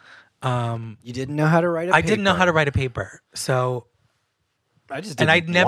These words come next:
Speaker 2: want to write
Speaker 1: experienced
Speaker 2: paper.
Speaker 1: that kind of, so
Speaker 2: That's
Speaker 1: there was
Speaker 2: why
Speaker 1: all
Speaker 2: I
Speaker 1: of
Speaker 2: went
Speaker 1: this.
Speaker 2: to music co-, school.
Speaker 1: I remember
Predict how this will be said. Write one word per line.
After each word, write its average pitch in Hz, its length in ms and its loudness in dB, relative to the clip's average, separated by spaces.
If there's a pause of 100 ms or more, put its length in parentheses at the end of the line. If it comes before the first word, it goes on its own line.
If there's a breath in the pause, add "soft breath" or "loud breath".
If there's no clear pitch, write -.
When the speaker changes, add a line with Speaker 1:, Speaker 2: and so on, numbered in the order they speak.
Speaker 2:
want 180 80 4
to 156 80 2
write 98 100 -4
Speaker 1:
experienced 147 600 -2
Speaker 2:
paper. 127 100 -12
Speaker 1:
that 120 220 -2
kind 127 260 -8
of, 120 100 -10
so - 80 -10
Speaker 2:
That's 117 60 -8
Speaker 1:
there 151 80 -4
was 143 100 0
Speaker 2:
why 123 100 0
Speaker 1:
all 143 160 2
Speaker 2:
I 165 40 -2
Speaker 1:
of 156 60 -4
Speaker 2:
went 135 200 -4
Speaker 1:
this. 123 120 -6
Speaker 2:
to 127 40 -8
music 107 600 -10
co-, - 280 -20
school. - 380 -18 (800 soft breath)
Speaker 1:
I 135 120 -10
remember 151 640 -4